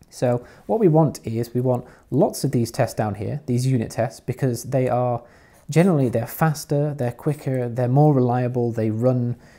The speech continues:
uh, the same every time. And then we want less and less as we go higher up. So we want, uh, quite a lots of these, we want some of these, and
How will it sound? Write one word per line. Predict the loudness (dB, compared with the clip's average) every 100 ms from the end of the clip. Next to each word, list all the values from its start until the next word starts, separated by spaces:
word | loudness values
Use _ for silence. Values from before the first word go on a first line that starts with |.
| _
uh, | -4 -4
the | -4
same | -4 -2 -2
every | -2 -4
time. | -4 -4 -4 -6 -10 _ -2
And | 2
then | 2
we |
want | 2 0
less | 0 0 -2
and | -4
less | -4 -6
as | -6 -4
we | 0
go | 0
higher | 0 -2 -4 -6
up. | -10
So | -10 -6
we | -4
want, | -4 -6 -10 -20 -20 -12
uh, | -10 -10 -14 -20 _ _ _ _
quite | 2 2
a |
lots | 6 4 4 -2
of | -2
these, | 0 0 -2 -4 -12 _ _ _ _ _ _ -20 _
we | -4
want | -2 -4 -8 _ -6
some | 0 2
of | 2
these, | 2 2 2 0 -2 -14 _ _ _ _ _ _ _ _ _
and | -4 -2 -2 -4